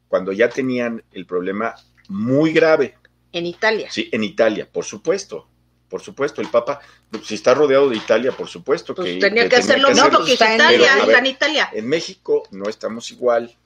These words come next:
Speaker 2: No, no estamos
Speaker 1: O sea,
Speaker 2: igual.
Speaker 1: ¿cómo vamos a querer que se adopten medidas
Speaker 3: Oye,
Speaker 1: así?
Speaker 3: pero para eso
Speaker 1: Aquí la
Speaker 3: aprendemos.
Speaker 1: discusión, aquí la discusión no es esa, porque no trasplantemos, eh,
Speaker 3: No.
Speaker 1: etapas diferentes a un modelo mexicano. Déjenme hablar. Ya lo,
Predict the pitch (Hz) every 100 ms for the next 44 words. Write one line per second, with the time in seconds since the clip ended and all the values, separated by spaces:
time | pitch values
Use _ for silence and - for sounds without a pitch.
0 | _ 277 330 403 392 392 381 370 359 -
1 | 311 247 139 151 160 151 151 147 117 113
2 | 110 120 - 117 95 98 98 120 113 92
3 | 87 87 95 - - 208 233 226 214 214
4 | 226 240 - - 240 202 226 247 262 262
5 | 233 127 131 151 - 101 - 147 143 -
6 | 110 117 104 107 - 101 104 117 127 -
7 | 143 - - - _ _ _ _ 92 -
8 | 95 - 107 143 196 185 170 127 117 139
9 | 123 110 110 - - - _ _ _ _
10 | 202 180 - 104 - 117 - 123 120 -
11 | 110 104 - 113 - - 95 98 110 123
12 | 110 107 110 110 113 - 117 - 110 175
13 | 160 160 185 170 - _ _ - - _
14 | _ - 104